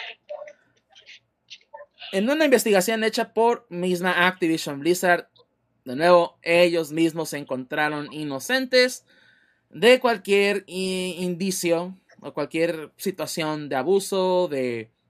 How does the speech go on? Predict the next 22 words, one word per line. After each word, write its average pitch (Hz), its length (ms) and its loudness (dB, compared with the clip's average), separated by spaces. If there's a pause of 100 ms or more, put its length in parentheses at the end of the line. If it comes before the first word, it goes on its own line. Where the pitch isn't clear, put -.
(880)
de 139 160 -8
malas 151 400 -4
prácticas. 196 1120 0 (1500)
No, 175 280 -4
e-, 185 220 -4
e-, 233 240 2
e-, 240 160 4
ellos 240 240 -2
están 175 440 0 (440)
in 156 200 -10
the 135 120 -10
clear, - 200 -20 (280)
¿verdad? 147 280 -8
No, 160 320 -10 (680)
no 202 100 2
hay 220 80 8
problemas 190 560 6
con 160 160 0
Activision 139 600 -4
Blizzard, 113 360 -8
al 113 120 -8
parecer. 110 420 -14